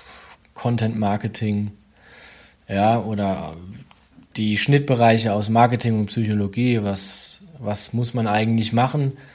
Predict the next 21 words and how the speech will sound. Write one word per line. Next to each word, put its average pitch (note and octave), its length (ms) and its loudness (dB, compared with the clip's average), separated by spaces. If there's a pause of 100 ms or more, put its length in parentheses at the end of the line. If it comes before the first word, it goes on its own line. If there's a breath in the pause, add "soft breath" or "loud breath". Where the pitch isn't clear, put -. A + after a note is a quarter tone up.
(240 loud breath)
ähm, A2 340 2
oder G#2+ 180 2
welche A2+ 200 4
Me-, A#2 200 2
Mechanismen A#2 580 2
liegen A2+ 220 2
hinter, G#2 640 0
ähm, F#2+ 340 -4 (220)
Flaschenpost? - 760 -4 (300 soft breath)
Ja, A2+ 220 -2
wie, A2+ 160 0
wie, A2 200 0
wie A2 80 -2
kann A2 220 -2
ich A2 120 -4
Informationen A2+ 600 -2
von A2 140 -10
A G#2+ 120 -2
nach A2 140 -2
B A#2+ 160 -2
tragen, A2 460 0